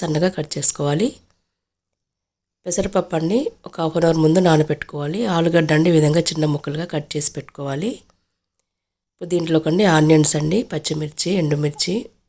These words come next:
కరివేపాకు, వెల్లుల్లి అండి, వెల్లుల్లి చిన్న చిన్న ముక్కలుగా చేసి పెట్టాను. ఇలా వేస్తే బాగుంటుంది. ఇప్పుడు ఒక ప్యాన్ తీసుకొని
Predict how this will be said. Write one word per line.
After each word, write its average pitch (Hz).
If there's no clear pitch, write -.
కరివేపాకు, 156
వెల్లుల్లి 165
అండి, 156
వెల్లుల్లి 175
చిన్న 165
చిన్న 165
ముక్కలుగా 156
చేసి 156
పెట్టాను. 156
ఇలా 175
వేస్తే 160
బాగుంటుంది. 151
ఇప్పుడు -
ఒక 196
ప్యాన్ 185
తీసుకొని 185